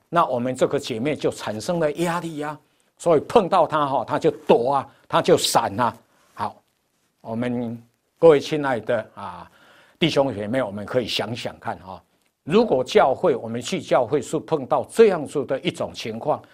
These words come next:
那我们的神责备，责备说：“那你就是背弃我跟你们之间的约定哦。”好，你们已经对我产生一种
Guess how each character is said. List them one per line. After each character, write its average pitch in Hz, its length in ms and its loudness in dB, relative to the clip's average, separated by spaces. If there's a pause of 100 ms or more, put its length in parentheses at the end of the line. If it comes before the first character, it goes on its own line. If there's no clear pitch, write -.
(120)
那 208 160 6
我 135 160 0
们 123 160 -2
的 131 100 2
神 110 260 -6
责 117 240 -4
备， 160 280 -2 (420)
责 147 160 2
备 175 180 2
说 170 300 2
：“那 175 160 4
你 127 160 0
就 160 140 2
是 147 200 -2 (380)
背 190 180 8
弃 170 240 -6
我 117 160 -6
跟 151 220 -2
你 120 100 -4
们 113 160 -6
之 127 200 -6
间 123 180 -2
的 110 140 -4
约 120 180 -6
定 110 260 -8
哦。” 104 140 -14 (560)
好， 160 240 4 (340)
你 139 220 2
们 160 180 4
已 139 140 -4
经 196 240 4
对 180 180 8
我 123 80 6
产 117 240 -2
生 185 160 2
一 165 140 0
种 101 260 2